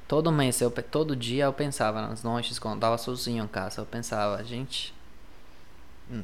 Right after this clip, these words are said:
que, o que eu vou fazer? Não tô conseguindo. E o que eu posso fazer para co-, começar a conseguir?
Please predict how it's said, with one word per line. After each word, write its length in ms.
que, 120
o 140
que 180
eu 80
vou 140
fazer? 360
Não 140
tô 160
conseguindo. 760
E 220
o 20
que 140
eu 100
posso 340
fazer 360
para 480
co-, 240
começar 540
a 40
conseguir? 540